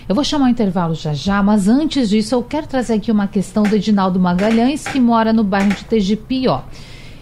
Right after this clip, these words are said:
Ele tá perguntando assim, como fica a mente dos idosos quando os filhos não visitam mais? Ou da pessoa idosa, né? Quando não recebe a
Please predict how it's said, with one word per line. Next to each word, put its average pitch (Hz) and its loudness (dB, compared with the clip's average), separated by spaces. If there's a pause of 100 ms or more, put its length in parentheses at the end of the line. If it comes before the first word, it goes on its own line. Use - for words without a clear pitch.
Ele 285 -6
tá 320 -2
perguntando 294 -2
assim, 208 0
como 339 -2
fica 403 -4
a 320 0
mente 269 0
dos 220 0
idosos 208 0
quando 254 0
os - -8
filhos 262 -4
não 269 2 (260)
visitam 262 -4
mais? 175 -6
Ou 175 -6 (100)
da 185 0
pessoa 208 -2
idosa, 175 0
né? 185 -2
Quando 247 -2
não 240 0
recebe 214 -4
a 196 -4